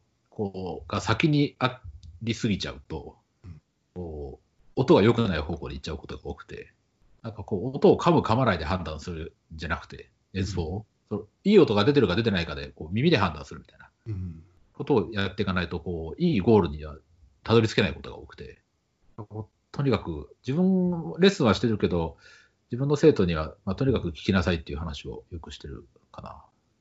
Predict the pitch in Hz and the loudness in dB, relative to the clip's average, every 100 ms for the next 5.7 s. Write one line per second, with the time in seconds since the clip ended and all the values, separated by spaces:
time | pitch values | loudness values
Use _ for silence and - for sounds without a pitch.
0 | - - 247 196 - 120 98 85 85 80 | 2 4 6 4 6 6 4 2 -6 -8
1 | - - - - 139 - 220 220 202 185 | -14 -20 -2 0 0 4 4 6 2 2
2 | 170 160 - - 76 85 101 - - - | 2 2 0 -4 -6 -2 -4 -4 -12 -16
3 | - _ _ _ - 135 107 - 104 82 | -18 _ _ _ -8 -8 -6 -4 -4 -4
4 | 76 62 - - - 95 78 - - - | -10 -14 -18 -14 -8 -6 -8 -14 -18 -20
5 | - - - 71 - 76 | -18 -18 -16 -16 -12 -12